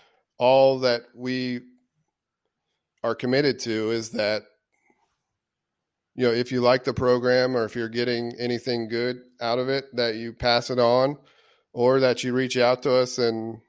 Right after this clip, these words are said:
have a conversation. Um, that's pretty much the gist of it, and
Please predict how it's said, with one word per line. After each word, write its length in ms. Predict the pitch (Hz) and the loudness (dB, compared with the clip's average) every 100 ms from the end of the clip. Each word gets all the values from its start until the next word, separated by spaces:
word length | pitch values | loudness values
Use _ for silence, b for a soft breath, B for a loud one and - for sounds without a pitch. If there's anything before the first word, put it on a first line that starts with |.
| _ _ _ _ | _ _ _ _
have 200 | 117 120 | -2 -2
a 60 | 117 | 0
conversation. 800 | 123 120 110 123 135 - - - _ _ _ _ _ _ _ _ _ _ - | 0 0 -2 -4 -4 -6 -12 -18 _ _ _ _ _ _ _ _ _ _ -12
Um, 480 | 113 107 104 104 - _ _ _ _ | -6 -4 -6 -10 -18 _ _ _ _
that's 480 | 117 113 - - - _ _ _ _ _ _ _ _ _ _ _ _ _ _ _ _ _ | -4 -4 -6 -16 -18 _ _ _ _ _ _ _ _ _ _ _ _ _ _ _ _ _
pretty 180 | 147 139 | 0 4
much 300 | 127 117 - | 4 2 -2
the 120 | 113 | -8
gist 400 | 107 127 131 - | -4 -4 -4 -6
of 100 | 107 | -4
it, 200 | 107 107 - | -4 -4 -8
and 320 | 107 110 104 | -8 -6 -8